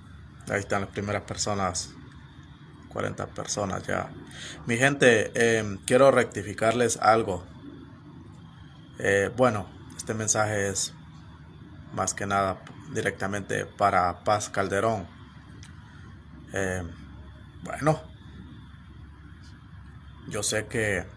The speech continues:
me extraña que ella piense de que yo no soy tan inteligente, ¿me entienden? Haber dicho eso de,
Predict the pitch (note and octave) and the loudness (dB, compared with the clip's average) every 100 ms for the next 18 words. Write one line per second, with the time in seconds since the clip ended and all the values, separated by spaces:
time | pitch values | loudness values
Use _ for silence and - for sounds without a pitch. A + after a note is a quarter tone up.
0 | - - - G2 - - C#3 C#3 G2+ E2 | -16 -14 -4 -4 0 6 8 8 4 -2
1 | - G2 A2+ A#2 F#2 - - - - - | -4 2 4 6 4 2 -8 -18 -18 -18
2 | - - - - - - - - - - | -18 -18 -16 -16 -16 -14 -16 -16 -18 -18
3 | - - - - - - - - C#3 C3+ | -18 -18 -18 -18 -16 -16 -16 -4 2 4
4 | B2+ A2+ G2+ G2 A2 A#2+ A#2+ B2 A#2+ - | 6 4 2 -2 0 2 2 2 2 6
5 | B2+ A#2 A#2+ G#2+ A2 C3+ C3 A2 G#2 G#2 | 4 4 0 -2 2 4 4 2 -2 2
6 | C3+ B2+ G#2+ G2 G2+ A2 A#2+ A#2 B2 - | 4 4 2 2 2 4 2 2 2 2
7 | G#2+ A2+ B2+ A#2 G#2 G2+ F#2+ F2 | 4 6 6 4 2 0 0 -2